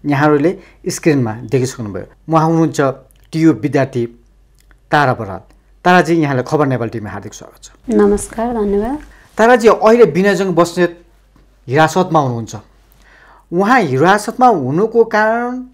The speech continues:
Speaker 1: पशुपतिनाथमा उहाँले जब चाहिँ एउटा, एउटा भिडियोमा बोल्नुभएको थियो कि "मेरो पेन ड्राइभमा चाहिँ यस्तो छ, मोबाइलमा यस्तो भिडियो छ" भन्ने एउटा चाहिँ त्यो भिडियो बोल्नु भएको थियो। त्यो उहाँ त्यतिखेर चाहिँ मदिरापान गर्नुभएको थियो।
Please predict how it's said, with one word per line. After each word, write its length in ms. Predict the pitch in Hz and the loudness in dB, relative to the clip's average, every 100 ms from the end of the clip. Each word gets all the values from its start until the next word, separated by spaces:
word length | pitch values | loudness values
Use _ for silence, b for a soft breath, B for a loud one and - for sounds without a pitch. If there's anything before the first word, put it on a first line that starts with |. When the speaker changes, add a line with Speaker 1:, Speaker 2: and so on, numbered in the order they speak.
| _ - | _ -6
Speaker 1:
पशुपतिनाथमा 680 | 196 233 233 208 196 190 220 | -2 -2 -2 2 0 2 2
उहाँले 800 | 190 180 190 208 196 165 151 117 | 2 2 2 4 4 4 2 0
जब 280 | 175 180 | 2 2
चाहिँ 200 | 180 185 | 2 0
एउटा, 380 | 139 147 180 165 180 | -2 -4 -4 -2 -2
एउटा 240 | 175 180 | 0 0
भिडियोमा 420 | 127 117 151 165 | 0 0 2 2
बोल्नुभएको 560 | 143 160 160 139 135 151 | 2 -2 0 0 0 -2
थियो 160 | 156 156 | -4 -6
कि 120 | 185 | -4
"मेरो 200 | 165 165 | -2 -2
पेन 260 | 160 160 156 | -2 -2 -2
ड्राइभमा 580 | 147 151 151 170 151 143 | -2 -2 -4 -8 -8 -6
चाहिँ 160 | 156 | -8
यस्तो 220 | 165 160 | -6 -6
छ, 140 | 151 147 147 175 _ _ _ - | -6 -6 -8 -10 _ _ _ -8
मोबाइलमा 480 | 143 175 190 175 170 | 0 4 6 4 0
यस्तो 220 | 170 170 | -2 -2
भिडियो 300 | 120 117 160 | -2 -2 -2
छ" 120 | 160 | -2
भन्ने 600 | 160 120 101 110 139 180 | -6 -8 -12 -8 -6 -2
एउटा 260 | 175 156 151 | 0 0 -2
चाहिँ 360 | 147 151 139 | -6 -10 -10
त्यो 200 | 135 151 | -10 -10
भिडियो 320 | 127 120 135 123 | -10 -12 -10 -6
बोल्नु 260 | 151 147 | -4 -4
भएको 320 | 123 127 143 | -4 -4 -6
थियो। 240 | 156 190 202 - b b b _ - | -8 -10 -10 -12 b b b _ -6
त्यो 340 | 240 226 156 | -2 -2 -4
उहाँ 760 | 180 165 156 190 214 220 233 - | -10 -2 0 0 0 -2 -4 -6
त्यतिखेर 380 | 208 208 196 208 | -6 -4 -4 -4
चाहिँ 220 | 202 185 | -2 -2
मदिरापान 540 | 160 165 202 202 175 160 | -2 0 0 2 0 0
गर्नुभएको 560 | 143 139 123 123 131 | -4 -4 -4 -4 -8
थियो। 180 | 131 139 | -14 -18